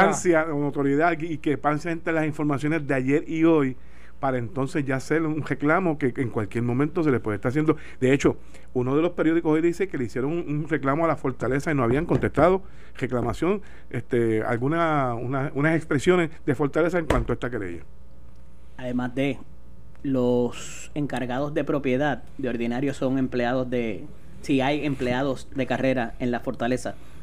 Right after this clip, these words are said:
Speaker 2: hay mucha gente que lleva allí trabajando por muchas... Eh, administraciones distintas. O sea, no es usual que cambie la gente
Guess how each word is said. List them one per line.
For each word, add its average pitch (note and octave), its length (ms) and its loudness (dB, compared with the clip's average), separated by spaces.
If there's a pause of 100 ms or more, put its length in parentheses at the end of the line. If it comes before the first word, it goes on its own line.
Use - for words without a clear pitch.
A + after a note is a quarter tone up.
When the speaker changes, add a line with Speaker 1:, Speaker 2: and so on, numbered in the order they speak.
Speaker 2:
hay B2 80 -2
mucha C3 220 2
gente C#3 180 0
que C3+ 100 0
lleva B2+ 160 2
allí C3+ 140 2
trabajando B2+ 580 0 (320)
por C3+ 120 0
muchas... C#3 460 0 (340)
Eh, C3+ 300 0
administraciones C3 580 2
distintas. C#3 380 2
O - 20 -6
sea, E3 80 2
no F#3 200 4
es G#3+ 180 2
usual F#3+ 360 0
que D3+ 140 -4
cambie D#3 300 0
la C3+ 100 0
gente D3 380 -2